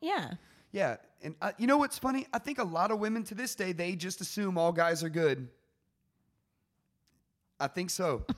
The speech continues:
Speaker 1: <laughs>
Speaker 2: 'Cause I know a lot, when, when I, when I talk to a lot of the female friends, it's the guy that they were with, like, he was such a fucking asshole. And then it's like, "Damn, do they say that about me too?"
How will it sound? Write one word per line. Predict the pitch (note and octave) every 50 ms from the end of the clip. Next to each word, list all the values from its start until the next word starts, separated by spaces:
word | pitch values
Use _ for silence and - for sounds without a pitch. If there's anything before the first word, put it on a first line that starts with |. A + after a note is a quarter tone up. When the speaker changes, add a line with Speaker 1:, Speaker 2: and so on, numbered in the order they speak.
| - - -
Speaker 1:
<laughs> | - - - - -
Speaker 2:
'Cause | - D#3 D3 -
I | D3+ D#3
know | D#3+ D#3+ D#3+
a | D#3
lot, | D3+ D#3 D#3+ D#3 - - - - - - - - -
when, | - C#3+ D#3 D#3+ C#3
when | D3+ D#3+
I, | E3 E3 D#3+ - - - - - -
when | - C#3+
I | D#3 E3
talk | D#3+ F#3 F#3 F3+ F3
to | - F#3+
a |
lot | F3+ F3+ F3+ F3+
of | F3+ F#3 F#3 F3+ D#3+
the | F3
female | E3 - G#3+ G#3+ G#3+ G#3+ G#3 A3
friends, | G3+ - G#3 A3+ A3+ A3+ A#3 A3+ G3 E3+ - - _ _ _ _ _ _ _ - -
it's | - - - _ _ _ _ -
the | C3 B2+
guy | B2 C3+ C#3+ D3+ D#3 D#3 D#3+
that | D3+ D3 D3 C#3+ - - - - _ _ _ _
they | - D3+ D#3
were | D3+ D#3 D3+
with, | D3+ D#3 D#3 D#3+ D#3 - - - _ _
like, | - _ -
he | - -
was | -
such | - - - D#3+ -
a | -
fucking | - - - C#3 - - A#2
asshole. | A#2 G#2+ G#2+ - - - A#2+ A#2+ B2 D3 - _ _ _ _ _ _ _ _
And | - G#2+ G2+
then | G2+ G2+
it's | G2 - -
like, | G#2+ G2+ G2+ G2+ - - _ _ _ _ _ _ _ _ _ -
"Damn, | E3 D#3+ D3 A#2
do | A2+
they | A#2 C3+
say | C#3+ - - C3+
that | C3+ C#3+ C#3+
about | C3 C3 B2+ B2+ A#2+
me | A#2+ C3 D3 F3+
too?" | - - - D3+ D#3+ F#3 F#3+